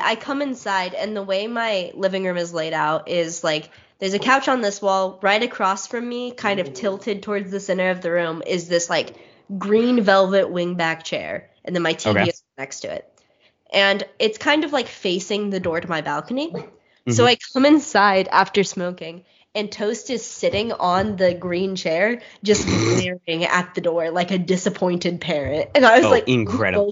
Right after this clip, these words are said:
Speaker 1: both know I'm better than this, huh?"
Speaker 2: Yeah, you're like, "Damn."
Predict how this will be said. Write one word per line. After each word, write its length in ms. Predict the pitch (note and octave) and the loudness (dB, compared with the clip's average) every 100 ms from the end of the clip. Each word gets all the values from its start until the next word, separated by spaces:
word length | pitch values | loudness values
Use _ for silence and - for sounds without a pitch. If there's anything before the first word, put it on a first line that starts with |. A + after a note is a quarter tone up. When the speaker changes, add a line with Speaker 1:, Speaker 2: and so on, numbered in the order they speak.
| E2 | -2
Speaker 1:
both 100 | E2 | 0
know 140 | F3 | 2
I'm 140 | E3+ | 0
better 280 | F3+ F#3 F3+ | 0 -2 -2
than 180 | E3+ D3+ | -4 -2
this, 200 | F#3 F3+ | 0 0
huh?" 300 | G#3 F#3 G#3+ D4 - _ _ _ _ - | 0 2 0 -2 -12 _ _ _ _ 0
Speaker 2:
Yeah, 160 | A2 | 2
you're 120 | F#2 G2 | 2 -2
like, 140 | E2 | -4
"Damn." 500 | F#2+ F#2+ E2+ E2+ E2+ | -2 -2 -4 -8 -16